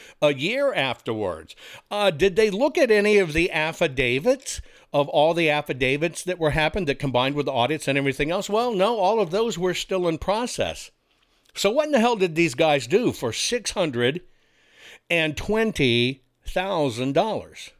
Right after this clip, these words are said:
Berkeley Research Group. I've poured up and down your website. You're welcome to come on. Come on and prove me wrong.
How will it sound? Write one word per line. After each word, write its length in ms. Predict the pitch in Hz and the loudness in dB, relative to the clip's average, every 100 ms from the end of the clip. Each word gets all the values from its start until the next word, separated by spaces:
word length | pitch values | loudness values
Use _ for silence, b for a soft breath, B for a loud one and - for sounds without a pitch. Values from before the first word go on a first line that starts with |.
| _ _ _ _ _ _ _ _ _ _ _ _ _ _ _ _ _ _ | _ _ _ _ _ _ _ _ _ _ _ _ _ _ _ _ _ _
Berkeley 560 | 120 175 262 240 262 254 | -2 0 0 -4 -4 -2
Research 680 | 208 233 240 - 143 123 - | 2 0 0 2 0 0 -6
Group. 320 | 104 - _ _ _ _ _ _ _ _ _ _ - _ - | -6 -8 _ _ _ _ _ _ _ _ _ _ -20 _ -12
I've 360 | 165 220 - - | 0 0 0 -6
poured 440 | - 247 196 139 - - | 2 4 4 -2 -10 -2
up 160 | 220 233 | -2 0
and 120 | 214 | 0
down 280 | 202 196 190 | 2 2 2
your 120 | 151 | 2
website. 460 | 156 208 - 98 | 2 2 0 -2
You're 100 | - | 2
welcome 380 | 233 240 240 247 | 2 2 2 -2
to 100 | 175 | -2
come 240 | 160 180 190 | -2 -2 0
on. 220 | 220 117 | -2 -4
Come 240 | - 226 | -4 -2
on 180 | 269 277 | 0 2
and 140 | 170 | 0
prove 320 | 135 240 254 160 | -2 -2 -2 -4
me 160 | 165 | -2
wrong. 460 | 127 143 226 127 | 0 0 0 -2